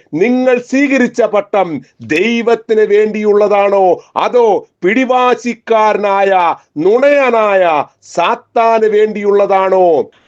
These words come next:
അനുസരണമില്ലായ്മയും പിടിവാശിയും മറ്റുള്ളവരെ തോൽപ്പിക്കാനുള്ള വാശിയും അല്ലെങ്കിൽ സഭയെ തോൽപ്പിക്കുവാനുള്ള വാശി. അപ്പോൾ നിങ്ങൾക്ക് ദൈവിക കൂദാശിയായ തിരുപ്പട്ടം കിട്ടിയോ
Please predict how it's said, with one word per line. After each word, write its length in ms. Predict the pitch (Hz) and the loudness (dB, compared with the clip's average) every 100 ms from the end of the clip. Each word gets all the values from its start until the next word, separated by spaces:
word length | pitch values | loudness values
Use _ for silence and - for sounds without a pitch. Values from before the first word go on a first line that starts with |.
| - | -6
അനുസരണമില്ലായ്മയും 1400 | 185 247 - 247 233 226 226 214 220 214 196 196 190 175 147 _ _ | -6 -6 -4 -2 0 0 0 0 0 0 0 -2 -4 -4 -8 _ _
പിടിവാശിയും 880 | 196 240 277 254 247 226 - 220 196 143 107 _ 120 | -4 0 0 0 0 -2 -4 -6 -6 -8 -18 _ -2
മറ്റുള്ളവരെ 720 | 190 - 269 247 247 233 233 226 - | -2 -2 -4 -2 0 2 2 2 0
തോൽപ്പിക്കാനുള്ള 840 | 220 262 - 247 247 240 226 220 214 196 | 0 0 -4 -8 -4 -2 0 2 0 0
വാശിയും 520 | 196 240 - 233 196 151 - - 143 | 0 -2 -2 -4 -2 -4 -8 -8 -4
അല്ലെങ്കിൽ 320 | 220 240 226 - 226 | -2 0 -2 -4 -4
സഭയെ 360 | 233 320 320 294 285 | -2 -2 -2 -2 -2
തോൽപ്പിക്കുവാനുള്ള 880 | 233 233 226 220 214 208 202 196 190 185 | -2 -2 -6 -8 -2 0 0 2 0 0
വാശി. 340 | 185 180 180 165 143 - - | 0 -2 -6 -6 -8 -6 -4
അപ്പോൾ 300 | 156 196 190 165 - 131 | -2 2 0 0 -4 -4
നിങ്ങൾക്ക് 480 | 160 208 214 202 190 151 - - 117 | -2 0 0 0 0 -2 -4 -10 -2
ദൈവിക 680 | 151 214 233 220 233 226 214 214 | 0 0 0 0 0 0 0 -2
കൂദാശിയായ 800 | 202 220 214 214 208 214 196 196 190 208 | 0 2 2 0 -2 -2 0 0 -2 -4
തിരുപ്പട്ടം 600 | 220 240 233 220 214 202 202 | -6 -4 -4 -2 0 0 -2
കിട്ടിയോ 460 | 240 220 240 226 | -6 0 2 2